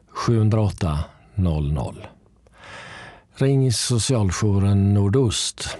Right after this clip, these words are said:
När socialförvaltningen inte har öppet kan du ringa socialjouren Nordost om du behöver råd och stöd kring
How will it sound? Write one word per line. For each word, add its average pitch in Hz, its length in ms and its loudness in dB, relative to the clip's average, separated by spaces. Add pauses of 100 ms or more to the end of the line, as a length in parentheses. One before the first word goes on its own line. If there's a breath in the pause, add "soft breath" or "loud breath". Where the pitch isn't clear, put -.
(160 loud breath)
När 98 180 2
socialförvaltningen 85 1040 0
inte 92 320 2
har 90 200 0
öppet 113 380 -2
kan 117 160 0
du 117 120 2
ringa 110 320 2
socialjouren 92 1040 0
Nordost 95 680 0
om 87 160 0
du 85 120 0
behöver 90 420 0
råd 113 340 0
och 117 140 0
stöd 92 440 -2
kring 87 360 0